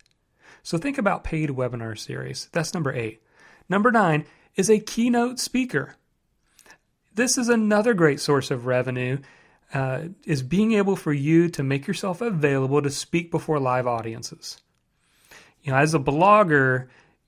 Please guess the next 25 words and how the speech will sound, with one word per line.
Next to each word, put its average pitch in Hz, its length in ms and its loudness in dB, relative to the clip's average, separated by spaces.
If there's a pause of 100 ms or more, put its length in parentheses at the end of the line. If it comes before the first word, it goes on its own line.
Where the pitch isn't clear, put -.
(100)
you've 190 280 0
got 202 180 2
an 160 60 -2
advantage 127 680 -4
because 151 260 2
you 214 160 4
have 202 240 4
plenty 233 380 -2
of 202 100 -2
helpful 147 640 -2
blog 165 720 0
posts 165 640 0
or 156 120 -12
podcasts, 151 920 0
even 135 400 -4
webinars 156 800 2 (420)
that 175 160 -2
can 165 180 4
be 165 320 0
easily 190 520 2
converted 147 680 2
into 139 360 -4
a 127 60 -4
keynote 120 380 -8
talk. - 380 -8